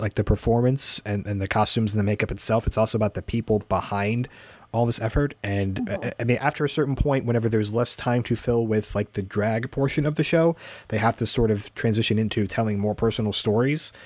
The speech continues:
Speaker 1: And that's when you get into a por-, a point where people start to explain why they got into drag or why drag is so empowering for them or why drag saved their lives from abuse or from persecution or from things like that. And it's, it's not just people that, that are, are gay or, tra-, or transgender. It's, you know, these are other people that are just looking for an outlet,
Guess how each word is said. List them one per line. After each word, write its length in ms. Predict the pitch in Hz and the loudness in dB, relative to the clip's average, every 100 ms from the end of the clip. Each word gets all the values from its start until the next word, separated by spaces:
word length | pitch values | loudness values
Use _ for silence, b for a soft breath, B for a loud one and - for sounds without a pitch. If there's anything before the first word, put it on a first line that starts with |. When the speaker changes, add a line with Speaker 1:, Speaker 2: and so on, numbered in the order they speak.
| B B B | B B B
Speaker 1:
And 100 | 117 | 0
that's 180 | 120 120 | 2 4
when 160 | 127 | 2
you 100 | 120 | 2
get 180 | 113 123 | 2 2
into 240 | 117 117 | 2 2
a 40 | 110 | 0
por-, 360 | - 117 117 - | 4 4 4 -2
a 180 | 87 107 | -6 -4
point 240 | 131 120 | -2 -2
where 340 | 101 104 101 98 b b b b _ _ - - | 0 2 2 -2 b b b b _ _ -14 -4
people 180 | - 131 | 2 4
start 160 | 139 123 | 4 2
to 100 | 110 | 2
explain 600 | 107 - 131 131 117 107 B B | 0 0 2 4 2 -2 B B
why 240 | - 104 113 | -4 2 4
they 100 | 113 | 4
got 200 | 104 107 | 4 2
into 240 | 113 110 | 2 0
drag 340 | 95 92 87 92 | -2 -2 -2 -2
or 40 | |
why 180 | 98 104 | -2 0
drag 260 | 104 104 98 | 0 0 0
is 60 | |
so 160 | - 101 | 0 0
empowering 400 | 98 110 107 101 | 0 0 0 -2
for 160 | 95 | -4
them 140 | 92 92 | -4 -4
or 40 | |
why 160 | 104 101 | -2 -2
drag 360 | 98 98 95 | -2 -2 -2
saved 320 | - 107 104 101 | 0 2 2 2
their 160 | 95 | 0
lives 440 | 95 113 101 87 - | 2 2 2 0 -4
from 200 | 95 92 | -4 -6
abuse 420 | 87 120 104 92 | -2 0 0 0
or 60 | |
from 180 | 85 95 | -2 -4
persecution 560 | - 101 101 - 139 104 | -4 -4 -2 0 2 0
or 40 | |
from 140 | 104 95 | 0 0
things 220 | 104 98 | 0 0
like 140 | 95 | 0
that. 200 | 95 90 98 | 0 0 -2
And 120 | 92 | -2
it's, 200 | 87 - B B B | -2 -4 B B B
it's 160 | 110 110 | -4 0
not 280 | 113 117 90 | 2 0 0
just 420 | 120 135 - - | 2 4 4 2
people 320 | 131 123 113 | 2 4 4
that, 320 | 110 110 - - | 4 2 2 -4
that 300 | 107 104 101 | -2 0 2
are, 320 | 104 101 95 | 0 0 0
are 160 | 98 | -2
gay 200 | 92 101 | 0 0
or, 100 | 98 | 0
tra-, 160 | 90 - | -2 -4
or 140 | 104 98 | -4 -4
transgender. 680 | 104 95 98 143 120 90 | -4 -4 0 2 2 0
It's, 300 | 92 - - | -2 -2 -2
you 100 | 101 | -2
know, 60 | 95 | -4
these 160 | 95 | -4
are 80 | 101 | -4
other 140 | 98 98 | -4 -2
people 220 | 135 110 | 0 0
that 100 | 101 | 0
are 60 | 95 | 0
just 220 | 95 98 | -2 0
looking 240 | 107 107 | 0 0
for 200 | 98 95 | 0 -2
an 80 | 95 | 0
outlet, 420 | - - 98 92 | 0 0 0 -4